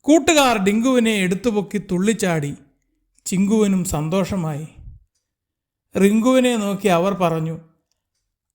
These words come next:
"ആവേശം നല്ലതാണ്, അമിത ആവേശം അത്ര നല്ലതല്ല. എടാ മോനെ,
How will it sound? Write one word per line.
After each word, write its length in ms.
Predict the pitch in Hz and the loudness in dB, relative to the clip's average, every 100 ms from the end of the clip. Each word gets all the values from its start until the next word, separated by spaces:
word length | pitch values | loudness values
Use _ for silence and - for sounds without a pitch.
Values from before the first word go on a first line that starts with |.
| _ | _
"ആവേശം 680 | 196 220 240 277 262 302 277 | 2 4 4 2 2 0 0
നല്ലതാണ്, 580 | 196 190 233 202 156 170 - _ _ _ _ - | -2 0 0 0 -2 -8 -16 _ _ _ _ 0
അമിത 360 | 185 214 247 | 0 2 2
ആവേശം 600 | 262 208 196 185 - 208 - _ | 2 0 0 -2 -4 -6 -8 _
അത്ര 280 | 175 170 254 | -6 -2 -2
നല്ലതല്ല. 840 | 226 180 185 220 180 151 151 - _ _ _ _ _ _ - | -2 -4 -2 -2 -2 -6 -10 -14 _ _ _ _ _ _ 0
എടാ 260 | 175 214 | 2 2
മോനെ, 720 | 208 165 185 226 190 160 - | 0 -2 -2 -2 -2 -6 -14